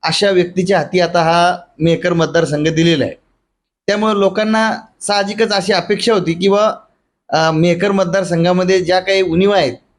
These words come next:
ज्या काही विकास कामं अधुरे आहेत, तर त्या सर्व गोष्टी ज्या आहेत त्या चांगल्या पद्धतीनं पूर्ण करतील सिद्धार्थ खरात साहेब. आणि त्यांच्यासाठी आम्ही सगळी लोक जे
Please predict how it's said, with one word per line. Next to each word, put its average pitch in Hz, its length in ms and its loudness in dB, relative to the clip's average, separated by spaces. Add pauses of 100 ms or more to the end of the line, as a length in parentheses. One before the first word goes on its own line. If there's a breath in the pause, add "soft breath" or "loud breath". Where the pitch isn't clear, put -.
(160)
ज्या 165 160 0
काही 185 300 0
विकास 175 380 -2
कामं 170 260 0
अधुरे 165 320 2
आहेत, 156 180 0 (580)
तर 185 80 0
त्या 214 180 -2
सर्व 190 300 0
गोष्टी 202 360 0
ज्या 208 100 0
आहेत 185 200 0 (160)
त्या 214 400 2 (100)
चांगल्या 214 260 0
पद्धतीनं 220 440 0
पूर्ण 214 340 0
करतील 214 500 -2
सिद्धार्थ 180 420 -4
खरात 190 200 0
साहेब. 202 200 0 (460 soft breath)
आणि 202 560 0
त्यांच्यासाठी 190 720 0
आम्ही 185 260 0
सगळी 180 300 0
लोक 185 200 0
जे 185 300 0